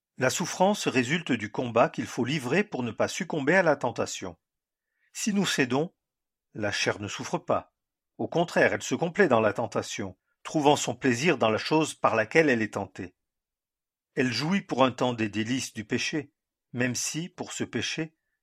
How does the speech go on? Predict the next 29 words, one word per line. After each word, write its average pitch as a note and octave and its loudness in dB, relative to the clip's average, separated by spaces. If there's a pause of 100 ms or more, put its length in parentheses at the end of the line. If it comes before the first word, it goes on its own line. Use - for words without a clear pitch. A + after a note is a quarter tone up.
(100)
elle B2 0
aura A#2 8
finalement A#2+ 2
à G2+ 4
souffrir. - -12 (1300)
Le B2+ -2
Seigneur C#3+ 0 (320)
a C3+ 2
été B2 0
tenté C#3 0
seulement E3+ 0
pour - -8
que C#3+ -6
sa - -4
perfection F3 -2
soit C3+ -2
mise C3 -4
en A#2 0
évidence, C#3+ -4 (260)
lui C3 -4
qui, D#3 -8 (340)
pas F3+ 4
un E3 0
instant, B2 -2 (280)
n'a B2 0
succombé D3 2
à B2+ 6
la G2+ 0
tentation. A2+ -2